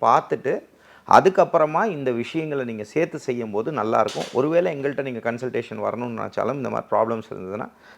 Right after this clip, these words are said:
ஜனனகால ஜாதகத்தை பார்த்துட்டு சில பரிகாரங்கள் பண்ணும்போது ஜெயிச்சிடலாம்.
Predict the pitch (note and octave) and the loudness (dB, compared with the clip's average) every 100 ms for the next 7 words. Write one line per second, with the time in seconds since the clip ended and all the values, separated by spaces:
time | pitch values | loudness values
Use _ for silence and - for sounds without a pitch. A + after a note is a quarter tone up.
0 | - G#2 C3 B2 A#2+ G2+ A2 C3+ B2+ - | -4 0 0 2 0 4 4 2 -2 -10
1 | - C3 E3+ D#3 - G#3 - _ A#2+ A2 | -2 2 2 0 -6 -6 -8 _ -6 -2
2 | A2+ A#2 A2 G#2+ G2+ G2 G2 A#2+ F#2+ - | 0 2 0 0 -6 -8 -6 -8 -12 -14
3 | - C2+ | -18 -20